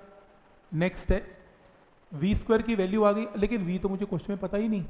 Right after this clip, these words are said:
तो V कैसे निकलता है, इस और इस position पे क्या लगेगी, एनर्जी conservation। लगाएं, sum of potential and kinetic इस point पर,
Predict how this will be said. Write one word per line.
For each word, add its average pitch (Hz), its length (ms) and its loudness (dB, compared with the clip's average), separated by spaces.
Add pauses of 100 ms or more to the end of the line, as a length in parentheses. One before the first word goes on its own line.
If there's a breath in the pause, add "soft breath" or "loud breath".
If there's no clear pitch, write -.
(440)
तो 170 60 0
V 190 140 4
कैसे 196 280 4
निकलता 208 360 0
है, - 400 -4
इस 262 280 0
और 214 220 2
इस 214 120 2
position 190 420 0
पे 160 120 -6
क्या 220 200 4
लगेगी, 214 500 2
एनर्जी 170 400 2 (600)
conservation। 151 640 0
लगाएं, 180 260 4 (680)
sum 190 300 4 (120)
of 214 180 4
potential 202 500 0 (120)
and 165 220 0
kinetic 180 500 0
इस 165 160 2
point 160 280 -2
पर, 196 180 4